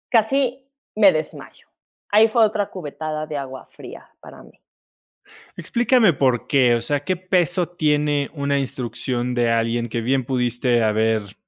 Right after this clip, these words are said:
Speaker 2: dado por loca y, ok, yo sigo en mi rollo?
Speaker 1: No, porque cuando ya tienes un camino, te dije, los primeros tres años busqué, después encontré mi camino.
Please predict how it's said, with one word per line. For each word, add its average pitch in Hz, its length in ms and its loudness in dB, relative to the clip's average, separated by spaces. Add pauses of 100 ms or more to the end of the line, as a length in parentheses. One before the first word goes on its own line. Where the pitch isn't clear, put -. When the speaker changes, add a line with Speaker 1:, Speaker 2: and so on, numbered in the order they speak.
(680)
Speaker 2:
dado 123 380 0
por 110 140 -4
loca 151 720 2
y, 110 520 0 (180)
ok, 127 220 -6
yo 117 200 0
sigo 123 240 0
en 120 100 0
mi 117 100 0
rollo? 113 440 0 (1000)
Speaker 1:
No, 359 280 2
porque 285 240 6
cuando 311 260 4
ya 320 180 4
tienes 508 320 -4
un 392 120 -4
camino, 247 680 0 (460)
te 262 140 6
dije, 285 160 2
los 247 120 0
primeros 294 400 0
tres 285 300 2
años 254 340 -2
busqué, 196 540 0
después - 460 -2
encontré 185 420 0
mi 185 160 -6
camino. - 460 -6